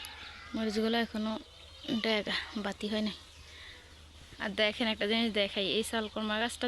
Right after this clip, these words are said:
দেখেন, আর এই যে, এই যে এটা দেখেন, এটা কত বড় হয়েছে আর এটা কত ছোট। এটা ওই পাশ দিয়ে আমি রুখছিলাম তো, রোদ পায় নাই,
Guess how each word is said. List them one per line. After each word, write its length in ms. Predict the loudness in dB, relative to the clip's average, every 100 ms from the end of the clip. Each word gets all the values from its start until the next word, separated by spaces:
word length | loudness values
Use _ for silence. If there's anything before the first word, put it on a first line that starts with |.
| 0
দেখেন, 300 | 0 0 0 0 -4 -16 -16 -16 -12 -8 -6 -4 -2 -2
আর 80 | -4 -8 -12 -2 0
এই 80 | 0 -4
যে, 100 | -8 -10 -12 -14 -14 -10 -2 0
এই 80 | 0
যে 80 | 0 -4
এটা 120 | -4 -6
দেখেন, 220 | -8 -10 -14 -14 -14 -16 -16 -16 -14 -8
এটা 140 | -2 -2 -2
কত 180 | -4 -2 -2
বড় 140 | 0 0 0
হয়েছে 260 | -2 0 0 -2 -6
আর 80 | -4 -4
এটা 120 | -4 -6
কত 140 | -6 -6
ছোট। 180 | -8 -10 -12 -14 -16 -16 -10 -6
এটা 140 | 2 4
ওই 80 | 4 2
পাশ 140 | 0 0
দিয়ে 120 | 0 0
আমি 100 | 2
রুখছিলাম 320 | 0 0 -2 0 2
তো, 80 | 2 0 -8 -16 -18 -14 -14 -12 -14 -10 2
রোদ 200 | 4 4 2 -12 -6
পায় 200 | 0 2 4
নাই, 120 | 2